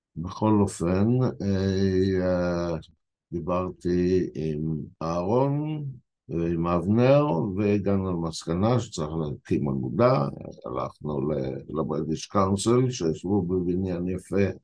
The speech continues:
ברחוב הירקון מעל הים, ושם החלטנו שצריך להקים אגודה על מדע בדיוני. את מי מזמינים?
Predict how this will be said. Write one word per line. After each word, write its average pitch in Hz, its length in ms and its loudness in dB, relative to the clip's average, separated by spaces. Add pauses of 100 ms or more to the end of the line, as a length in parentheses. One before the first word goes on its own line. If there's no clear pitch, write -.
ברחוב 95 440 4
הירקון 87 640 2
מעל 85 320 0
הים, 95 540 0 (440)
ושם 123 840 2 (340)
החלטנו 90 840 -2
שצריך 71 540 -8
להקים 76 400 -2
אגודה 71 360 -2
על 69 100 0
מדע 69 320 -2
בדיוני. 64 640 -4 (220)
את 69 140 -10
מי 92 160 2
מזמינים? 90 920 2